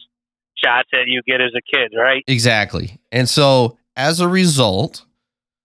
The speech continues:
Speaker 2: smallpox for our generation, the reason I was asking is 'cause I don't have a smallpox vaccine. Um,
Speaker 1: Okay.
Speaker 2: and, and
Speaker 1: I
Speaker 2: pretty
Speaker 1: don't
Speaker 2: much
Speaker 1: have, I don't have a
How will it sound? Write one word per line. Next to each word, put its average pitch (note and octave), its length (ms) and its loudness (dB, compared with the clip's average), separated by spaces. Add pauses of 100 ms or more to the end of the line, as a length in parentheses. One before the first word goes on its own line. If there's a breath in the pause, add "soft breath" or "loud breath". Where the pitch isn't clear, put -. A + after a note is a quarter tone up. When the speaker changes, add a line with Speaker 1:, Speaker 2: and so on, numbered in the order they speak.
(120)
Speaker 2:
smallpox C#3 760 0
for A2 180 -2
our A#2+ 140 2
generation, B2 480 0
the A#2 80 2
reason D3 220 0
I A2+ 80 0
was A2 100 0
asking G#2+ 400 0
is F#2+ 100 -2
'cause A#2 280 -2
I D3 180 0
don't C3 280 0
have A#2 180 -2
a G#2+ 40 -2
smallpox G2+ 520 -2
vaccine. E2+ 460 -6 (760)
Um, G#2+ 540 0 (400 soft breath)
Speaker 1:
Okay. G#2+ 100 -2
Speaker 2:
and, B2+ 280 0
and A#2 200 0
Speaker 1:
I - 40 0
Speaker 2:
pretty D#3 160 4
Speaker 1:
don't D#3 80 2
Speaker 2:
much D#3 160 2
Speaker 1:
have, D3 160 -2
I D#3+ 80 2
don't F#3+ 160 2
have E3 180 2
a B2 80 -2